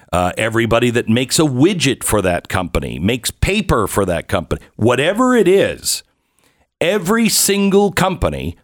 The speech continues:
must, uh, be part of the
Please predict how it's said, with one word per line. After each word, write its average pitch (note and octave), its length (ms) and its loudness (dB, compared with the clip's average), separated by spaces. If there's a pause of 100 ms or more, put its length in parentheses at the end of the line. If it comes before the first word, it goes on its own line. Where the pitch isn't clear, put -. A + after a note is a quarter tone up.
(120)
must, D#3 800 0 (420)
uh, A2 260 4
be A2 220 -4
part A2+ 560 -2 (120)
of A#2+ 220 0
the C3+ 160 -2